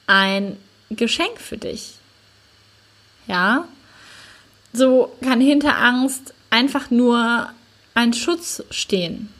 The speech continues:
Dein Ego, welches sich oder dich beschützen will. Hinter Freude kann ein lachendes Herz stehen,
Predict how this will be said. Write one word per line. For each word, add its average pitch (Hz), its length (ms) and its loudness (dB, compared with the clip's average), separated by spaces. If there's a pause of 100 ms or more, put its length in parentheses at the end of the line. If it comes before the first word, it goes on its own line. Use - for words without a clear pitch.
(1160)
Dein 233 180 2
Ego, 269 320 2
welches 247 500 0 (240)
sich 233 480 -2 (380)
oder 196 200 2
dich 220 380 0
beschützen 202 540 -2
will. 185 320 -4 (1800)
Hinter 262 440 2
Freude 247 560 2
kann 254 200 -2
ein 233 140 0
lachendes 254 520 0
Herz 262 300 0
stehen, - 560 -4